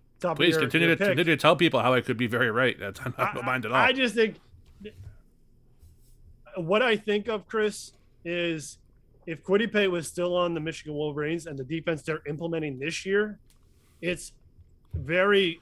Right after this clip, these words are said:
Speaker 1: similar to what the Baltimore Ravens have been running for the past five to six years.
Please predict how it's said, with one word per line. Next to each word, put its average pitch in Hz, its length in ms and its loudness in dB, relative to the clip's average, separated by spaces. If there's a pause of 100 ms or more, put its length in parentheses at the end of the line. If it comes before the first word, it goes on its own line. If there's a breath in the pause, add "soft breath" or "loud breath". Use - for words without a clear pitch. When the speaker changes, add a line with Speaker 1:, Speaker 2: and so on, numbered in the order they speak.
Speaker 1:
similar 170 840 -4
to 147 340 -4
what 156 180 -4
the 131 60 -10
Baltimore 147 500 -6
Ravens 139 440 -6
have 135 140 -8
been 131 120 -10
running 123 320 -10
for 139 100 -10
the 127 40 -10
past 127 380 -10
five 123 220 -10
to 120 80 -16
six - 260 -16
years. 113 340 -16